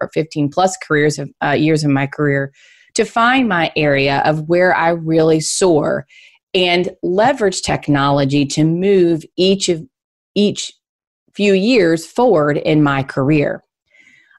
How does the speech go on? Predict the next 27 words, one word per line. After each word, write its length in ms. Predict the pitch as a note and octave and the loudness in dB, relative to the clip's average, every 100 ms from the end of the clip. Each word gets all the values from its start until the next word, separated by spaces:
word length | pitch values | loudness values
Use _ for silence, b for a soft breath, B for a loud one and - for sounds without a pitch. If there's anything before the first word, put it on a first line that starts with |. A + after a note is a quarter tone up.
| - | -6
I 60 | |
spent 300 | G#3 - C#4 | -4 0 0
the 60 | A#3+ | 0
better 420 | G3 G#3+ G#3+ A#3 | 0 2 4 2
part 500 | A3+ - G3 F#3+ F#3+ - | -2 -2 2 2 0 0
of 520 | D#3+ D#3+ D#3+ D#3+ D3+ | 2 2 2 2 0
my 200 | D#3 D3+ | -2 -4
twenties 440 | D3 F#3 F#3 F3 D#3+ | -2 0 0 2 2
and 200 | D#3 D3+ | 2 2
thirties, 540 | E3+ E3 D3+ D#3 D#3 - | 0 2 2 2 0 -4
um, 320 | D#3 D3 D3 D3 | -2 0 0 -2
in 360 | F3+ F#3 F3+ | 0 0 0
K 240 | - E3+ D#3+ | -2 -2 -2
twelve 320 | - D3+ D3 | 0 0 0
education 800 | - C#3+ C#3+ D3 C#3 C#3+ C#3+ C#3+ B B B - | -2 -2 -2 0 0 0 0 0 B B B -4
teaching. 600 | E3+ D#3 C#3+ C#3+ F3+ F#3+ b b _ | -2 0 0 2 0 -4 b b _
When 160 | E3+ | 0
I 80 | E3+ | 0
completed 520 | F#3+ E3+ A3+ A#3+ A#3 | -2 -2 0 2 2
my 200 | F3+ D#3 | 2 0
doctorate, 500 | D3+ C#3+ C#3+ - D3+ | 0 -2 -4 -2 0
I 160 | C#3 C#3+ | 2 2
moved 380 | D3+ D3+ D#3 D3+ | 2 2 2 0
into 760 | D3+ D3 D3 - - D3+ D3 | 0 2 2 0 -2 0 0
higher 300 | C3+ D3+ D#3 | 0 0 0
education 720 | D3+ C#3 - C#3 C3+ - C#3+ | 0 -2 -2 0 0 2 0
at 220 | - C#3+ | 0 -4